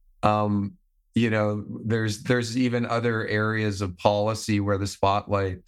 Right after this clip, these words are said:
will start to shine. And there's a big bright light on policy right now around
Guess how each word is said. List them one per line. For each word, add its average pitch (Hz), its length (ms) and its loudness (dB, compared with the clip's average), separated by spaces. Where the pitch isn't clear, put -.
will 98 180 0
start - 440 -2
to 104 100 -2
shine. 98 840 -2
And 107 360 0
there's 127 260 0
a 120 40 -2
big 139 360 0
bright 113 300 0
light 120 360 -2
on 107 360 0
policy 104 640 0
right 98 280 -2
now 117 480 -2
around 101 640 0